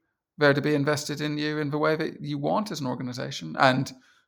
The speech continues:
consequently to get a lot of the benefits that they seek as individuals. So there are a couple key things to,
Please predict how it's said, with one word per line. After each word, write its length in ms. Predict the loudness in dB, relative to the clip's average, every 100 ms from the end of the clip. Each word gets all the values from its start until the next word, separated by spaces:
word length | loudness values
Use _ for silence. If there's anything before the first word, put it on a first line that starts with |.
| _ _ -20 -2
consequently 560 | -2 -2 -4 -4 -4
to 80 | -4
get 260 | -4 -4 -6
a 40 | -4
lot 160 | -4
of 60 | -4
the 80 | -8
benefits 440 | -10 -10 -12 -14
that 120 | -6
they 140 | -4 -4
seek 280 | -6 -10 -10
as 100 | -10
individuals. 720 | -10 -10 -14 -16 -20 -20 -20 _ _ _ _ _ _ _ -4
So 160 | 6 8
there 100 | 8
are 60 |
a 60 | 6
couple 360 | 2 0 -2
key 220 | -4 -4 -4
things 320 | -4 -6 -8
to, 300 | -8 -8